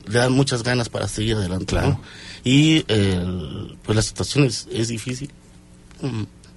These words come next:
Speaker 1: pero, pero se puede salir muy bien de todo esto. ¿Sí?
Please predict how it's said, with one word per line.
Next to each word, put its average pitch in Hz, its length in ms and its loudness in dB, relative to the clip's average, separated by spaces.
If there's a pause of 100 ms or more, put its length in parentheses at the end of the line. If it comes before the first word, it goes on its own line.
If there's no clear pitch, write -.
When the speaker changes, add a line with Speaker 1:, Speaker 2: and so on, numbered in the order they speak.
(960)
Speaker 1:
pero, 110 440 -2 (300)
pero 139 220 6
se - 120 -4
puede 208 160 4
salir 151 200 4
muy 143 160 4
bien 101 220 -2
de - 80 -12
todo - 180 -10
esto. - 200 -12 (1200)
¿Sí? 127 160 -2